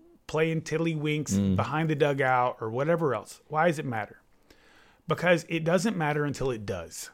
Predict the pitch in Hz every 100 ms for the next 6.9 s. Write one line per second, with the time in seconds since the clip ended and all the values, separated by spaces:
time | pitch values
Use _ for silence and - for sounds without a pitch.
0 | - 82 95 - _ _ _ _ _ _
1 | _ _ _ _ _ _ _ _ 156 180
2 | 226 - 147 135 190 180 143 123 123 120
3 | 123 113 139 - - - 151 139 151 185
4 | 214 214 - - - 170 190 196 - 151
5 | 143 - 143 - 139 131 123 131 123 -
6 | - 117 104 127 117 120 127 127 131